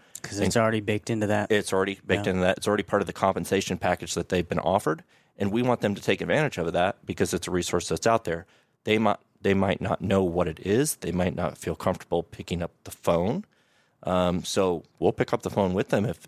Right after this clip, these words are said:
Speaker 2: if they're comfortable with us doing that. We'll help
Speaker 1: Mm-hmm.
Speaker 2: them. We'll help educate them on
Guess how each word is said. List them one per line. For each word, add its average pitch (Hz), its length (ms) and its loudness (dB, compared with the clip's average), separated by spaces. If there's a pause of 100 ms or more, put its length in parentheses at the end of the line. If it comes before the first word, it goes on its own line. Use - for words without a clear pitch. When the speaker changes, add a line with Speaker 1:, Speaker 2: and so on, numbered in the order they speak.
Speaker 2:
if 95 120 0
they're 85 120 0
comfortable 85 360 -2
with 82 120 -4
us 80 160 -2
doing 80 240 -6
that. 78 260 -6
We'll 98 200 0
help 101 180 0
Speaker 1:
Mm-hmm. - 80 -14
Speaker 2:
them. 92 260 2 (360)
We'll - 100 -2
help 90 160 -4
educate 107 380 2
them 95 220 2
on 82 280 -2